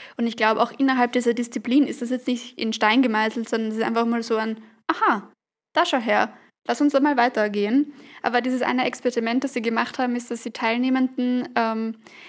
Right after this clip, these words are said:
gesagt haben, sie sollen sich komplett random entscheiden, ob sie eine, ob sie diese Zahlen, die vor ihnen liegen,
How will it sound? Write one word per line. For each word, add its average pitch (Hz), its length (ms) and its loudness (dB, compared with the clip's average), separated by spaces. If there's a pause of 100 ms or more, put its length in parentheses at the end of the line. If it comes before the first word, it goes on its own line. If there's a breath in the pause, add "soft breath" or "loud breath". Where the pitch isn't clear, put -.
(160 loud breath)
gesagt 233 320 0
haben, 254 180 4
sie 247 100 -4
sollen 240 240 2
sich 240 160 -8
komplett 262 340 0
random 233 280 2
entscheiden, 226 420 0
ob - 160 -4
sie 240 200 -2
eine, 226 460 -4 (200)
ob 233 120 0
sie 226 140 -8
diese 220 180 -2
Zahlen, 233 380 2
die 240 80 -2
vor - 200 -2
ihnen 247 200 2
liegen, 254 320 2